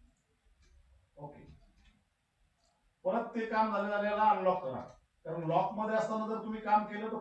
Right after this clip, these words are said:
परत तुम्हाला अडचण होऊ शकते. परत मी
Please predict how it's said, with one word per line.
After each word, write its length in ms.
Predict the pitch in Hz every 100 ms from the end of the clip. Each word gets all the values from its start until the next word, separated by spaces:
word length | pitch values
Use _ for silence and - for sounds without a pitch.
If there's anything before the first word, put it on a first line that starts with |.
| 202
परत 220 | 196 -
तुम्हाला 400 | 208 202 208 - - _ _ _ _ _
अडचण 240 | - 156 202
होऊ 120 | 202
शकते. 380 | 160 185 - 233 240 - _ _ _ _ _ _ _ _ _ -
परत 280 | 185 208 208
मी 240 | 214 226